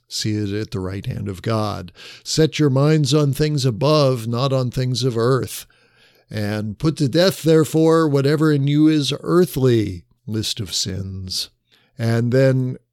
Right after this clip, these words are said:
uh, "Get rid of all such things, anger, wrath, malice, slander, abusive language, et cetera. And, uh, strip off the old self and clothe yourselves with the new self, uh, because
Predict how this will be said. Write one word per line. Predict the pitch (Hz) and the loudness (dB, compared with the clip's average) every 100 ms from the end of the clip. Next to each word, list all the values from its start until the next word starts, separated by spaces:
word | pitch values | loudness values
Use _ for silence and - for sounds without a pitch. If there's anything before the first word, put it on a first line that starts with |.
| - | -14
uh, | 135 123 123 | -8 -6 -4
"Get | 107 131 139 | -2 0 0
rid | 135 170 | 2 4
of | 170 143 | 4 2
all | 147 156 160 | 2 4 4
such | 147 - 131 120 - - | 2 -2 -2 -2 -6 -12
things, | 127 - 117 101 101 104 - | -10 -4 -2 -4 -8 -10 -10
anger, | 110 117 120 113 113 | -6 -2 0 0 0
wrath, | 104 104 104 104 - - | 0 -2 -2 -4 -8 -10
malice, | 110 104 104 107 - | -6 -6 -4 -6 -6
slander, | - 110 104 104 104 | -6 -6 -6 -6 -8
abusive | 101 95 107 - - | -8 -6 -8 -8 -12
language, | 107 101 101 95 95 - | -12 -12 -10 -12 -10 -12
et | - | -10
cetera. | - 98 98 98 101 101 - - - - _ - | -10 -10 -10 -8 -8 -12 -16 -20 -20 -20 _ -8
And, | 110 107 104 107 107 | -4 -2 -2 -4 -4
uh, | 113 113 117 | -4 -2 -2
strip | - - 175 190 | -2 0 0 2
off | 135 135 127 - - - _ _ - | 2 2 2 -2 -10 -14 _ _ -4
the | 120 | -2
old | 113 123 131 113 | 0 2 0 0
self | - 101 95 110 - - - - | -4 -4 -4 -6 -8 -16 -20 -10
and | 104 101 98 | -6 -4 -6
clothe | - 107 117 | -4 -2 0
yourselves | 120 110 - 104 101 101 - | 0 -2 -2 -4 -4 -6 -8
with | - 110 | -8 -6
the | - | -4
new | 107 113 143 127 | -2 2 2 2
self, | - - 95 98 110 - - _ _ _ _ _ _ _ _ _ 208 | -2 -4 -4 -6 -10 -14 -20 _ _ _ _ _ _ _ _ _ _
uh, | 101 95 98 98 82 | -12 -8 -8 -10 -10
because | - 113 - 107 107 104 - - | -6 -6 -4 -4 -2 -4 -4 -6